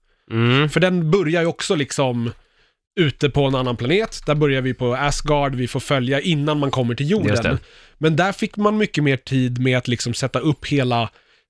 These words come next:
Speaker 2: eh, konflikten med Loki och Thor
Speaker 1: Ja.
Speaker 2: och The Frost Giants. Man fick lära känna vem Thor är, att han är ett asshole och han behöver göra en resa för att bli en bättre
Speaker 1: Ja.
Speaker 2: person. Där var det den storyn.
Speaker 1: Mm.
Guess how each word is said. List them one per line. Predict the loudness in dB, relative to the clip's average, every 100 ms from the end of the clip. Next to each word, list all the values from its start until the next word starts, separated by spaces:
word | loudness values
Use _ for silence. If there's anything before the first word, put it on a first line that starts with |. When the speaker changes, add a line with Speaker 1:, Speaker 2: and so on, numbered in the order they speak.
| _
Speaker 2:
eh, | -4 -4 0
konflikten | 0 4 2 0 0 2 2
med | 2 2
Loki | 4 2 -2 _ 0 2 0
och | -2
Thor | 2 2 4
Speaker 1:
Ja. | 2 2 0
Speaker 2:
och | 0
The | 0 0 -2
Frost | 0 0 0 -2
Giants. | 0 0 -2 -2
Man | -4
fick | -2
lära | -2 -2
känna | 0 0 0
vem | 0 -2
Thor | -4 -4 -2 -2
är, | 0 0 0
att | 0
han | 0
är | -2
ett | 0
asshole | 0 0 0 0 2
och |
han | 0 0
behöver | 0 0
göra | 0 0
en |
resa | -2 -2 -2
för | -2
att |
bli | -2
en | -2
bättre | -4 -4 0
Speaker 1:
Ja. |
Speaker 2:
person. | 2 2 2
Där | 2
var | 2
det |
den | 0 0
storyn. | -4 -8 -4 0
Speaker 1:
Mm. | 0